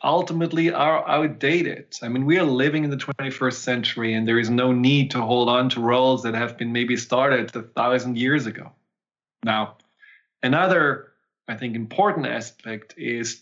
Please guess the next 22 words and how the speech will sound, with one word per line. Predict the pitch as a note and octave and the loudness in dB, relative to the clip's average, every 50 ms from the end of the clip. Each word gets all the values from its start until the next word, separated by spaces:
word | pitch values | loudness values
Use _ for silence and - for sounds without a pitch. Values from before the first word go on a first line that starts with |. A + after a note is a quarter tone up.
| - - | -6 -2
to | B2+ A#2+ A#2+ A2+ | 0 0 0 0
confront | A#2+ - - C3+ C#3 C3+ - - - D#3 E3 F3 F3 E3+ E3 D3+ D3+ - - _ _ _ _ _ _ _ - | -2 -2 0 0 0 -2 -2 -4 0 2 2 4 4 4 2 0 0 -4 -14 _ _ _ _ _ _ _ -8
the | - G#2+ B2+ B2+ B2 B2+ B2+ | -2 2 4 4 4 4 2
abuser. | - C3 A2+ G#2 G#2+ A#2 B2 C3 C3 A2+ A#2 A2 G2+ - - - _ _ | 0 -2 -4 -2 0 2 4 4 4 2 0 -4 -10 -12 -16 -20 _ _
There | - C3+ C3+ | -4 -2 -2
are | D3+ | -2
so | - - G3+ G#3 | -2 0 2 4
many | G#3+ G#3+ F#3 D#3 | 4 4 4 2
families, | C3 - - - - D3+ D3 D3+ D#3 D#3 D#3 C#3 B2 A2+ A2+ - - - - - - _ | 0 -2 -6 -6 -2 -2 0 0 0 0 0 -2 -4 -6 -8 -12 -16 -18 -18 -20 -20 _
just | - - F3 E3+ - - _ - - - - - _ - | -8 -6 -6 -6 -8 -10 _ -20 -20 -20 -20 -16 _ -4
in | D3 D3+ | 0 2
my | D#3+ E3 F3 F#3 | 2 2 2 0
clientele, | F3 - F3+ F3 F3 F3 F3 E3 E3 - D#3+ F#3 F#3 C#3+ - - - _ _ _ _ _ _ _ _ _ - | 0 -2 0 0 2 2 0 0 0 0 0 0 0 0 -2 -6 -12 _ _ _ _ _ _ _ _ _ -8
that | G#2+ A2 C3 C#3 C#3 C#3 C#3+ C#3 C#3+ C#3+ - - - - - - _ _ - | -2 -2 0 0 2 0 0 -2 -4 -8 -10 -10 -10 -12 -14 -16 _ _ -16
have | - - - - D#3+ E3+ F#3 G3 G3+ G3 F#3+ D3+ - - - - - _ _ - | -10 -10 -6 -4 -2 0 0 2 2 0 0 -2 -4 -8 -14 -16 -20 _ _ 0
in | E3 F3 F#3+ G3+ G3 F#3 E3+ | 2 2 2 2 0 0 -2
their | - C#3+ C#3+ D3 D3+ D3+ D3+ D3 D3 C#3 C#3 - - _ _ _ - | 0 2 2 2 2 2 2 0 0 -2 -4 -6 -14 _ _ _ -2
environment, | C3+ C3 C3 B2+ A2+ A2 B2 B2 C#3+ F3 G#3 G3+ F3+ C#3+ A2+ G#2+ F#2+ E2+ - - | 2 2 2 2 2 2 2 2 2 2 2 2 0 0 -2 -4 -6 -10 -8 -2
whether | A#2+ B2 B2+ B2 C3+ C3+ | 0 0 0 2 0 0
it's | C3+ C3+ - | 0 -2 -4
a | C3+ B2 | -6 -10
friend | - - - E3+ F#3+ G#3 G#3 G#3 F#3 | -8 -2 0 0 2 2 2 0 -2